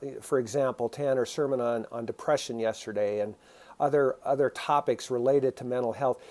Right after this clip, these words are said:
it, it, it normalizes it and it gives us permission to come out of hiding. So many of us for so long have, um, have been hauling around this cart behind us that's,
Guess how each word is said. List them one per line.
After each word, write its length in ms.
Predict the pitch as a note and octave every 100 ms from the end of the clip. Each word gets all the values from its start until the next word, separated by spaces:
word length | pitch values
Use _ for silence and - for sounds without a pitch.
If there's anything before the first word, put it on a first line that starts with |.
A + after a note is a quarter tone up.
| - -
it, 200 | - D#3+ -
it, 340 | C#3 - C#3+ -
it 140 | - C#3
normalizes 920 | C3 D#3+ G3+ G#3 F#3+ G3 E3+ F#3+ G3+
it 240 | G3+ G#3+ - _ _ _ _ -
and 320 | C3+ C3 B2+
it 320 | C#3 C3+ C3 - C3+
gives 260 | D3+ F#3+
us 120 | E3+ -
permission 680 | - C3+ D#3+ E3+ B2+ G#2+ -
to 80 | C3
come 220 | - D#3
out 180 | D3 D3
of 80 | C3
hiding. 400 | - C#3+ B2 A2
So 260 | - D3
many 300 | D3 F3 F#3
of 100 | C3+
us 140 | A#2+ -
for 140 | A#2+
so 280 | - - G3
long 520 | F3 D3+ D#3+ A2 G#2 - - - - -
have, 440 | - C3+ C3 - -
um, 460 | A#2+ A#2 A2 G#2+ - _ _ -
have 320 | - C3+ B2+
been 160 | C3 C3+
hauling 460 | - D#3+ E3+ F3+
around 380 | C#3+ C3 C#3+ D3+
this 180 | B2 A2+
cart 420 | - - E3+ E3
behind 440 | B2+ A2+ C#3+ D3+ G2+
us 200 | - -
that's, 420 | A2+ - -